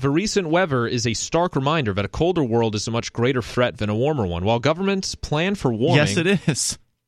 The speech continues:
Speaker 1: Well, government, but yeah, you can't grow anything in the cold. "All the indications are that the world is cooling, and to the contrary to the proclamations of climate activists, every single year more people die from the cold than from the heat. A study in British
Speaker 2: Really?
Speaker 1: medical." Study in the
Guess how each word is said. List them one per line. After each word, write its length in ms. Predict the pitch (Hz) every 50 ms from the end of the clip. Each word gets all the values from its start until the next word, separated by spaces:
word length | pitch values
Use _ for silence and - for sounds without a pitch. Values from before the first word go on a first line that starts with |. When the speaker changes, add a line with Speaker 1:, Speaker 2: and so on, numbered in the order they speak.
| _ _ _ _ _ _ _ _
Speaker 1:
Well, 120 | 143 143 139
government, 340 | 147 165 190 196 180 165
but 100 | 151 165
yeah, 100 | 165 190
you 160 | 202 160 120 107
can't 220 | - 160 160 170
grow 240 | - 160 214 294 330 302
anything 300 | 226 160 - 131 120 110
in 80 | 95
the 60 | 90
cold. 240 | 87 - 95 95 - - - - - 151
"All 160 | - 160 180
the 160 | 185 208 196
indications 720 | 175 170 165 160 - 170 156 165 175 - - 117 107 -
are 100 | 127 123
that 160 | 113 117 117 110
the 80 | 107
world 360 | 98 98 107 120 123 123 117 107
is 160 | 95 101 92
cooling, 580 | - - - - 165 196 156 104 78 85 90 76
and 120 | 107 110
to 60 | -
the 60 | 98
contrary 460 | 107 - 143 165 190 - - 175 165 156
to 60 | 139
the 100 | 120 113
proclamations 800 | - - 147 143 143 - 127 120 120 127 143 147 139 120 95
of 100 | 95 90
climate 360 | - - - 127 156 156 127 101
activists, 400 | 92 90 - - 98 101 - -
every 240 | - 131 127 160 156
single 280 | - - 160 156 156
year 240 | 143 131 127 120 104
more 200 | 95 104 117 127
people 240 | - - 131 120 120
die 280 | 104 92 113 107 117 123
from 160 | - - 120
the 80 | 110
cold 360 | - - - 143 127 104 92 85
than 120 | 98 98
from 180 | - - 92 85
the 60 | 104
heat. 360 | 98 - - 165 147 107 -
A 60 | - 101
study 300 | - - 165 175 196 180
in 80 | 156
British 180 | 123 135 117 123
Speaker 2:
Really? 100 | 135 -
Speaker 1:
medical." 320 | 139 131 139 - - 113 - _ _ _ _ _ _ _ _ _ _ _ _ _ _ _ _ _ _ _
Study 360 | - - 165 175 196 208 190
in 100 | 175 165
the 240 | 151 143 147 147 -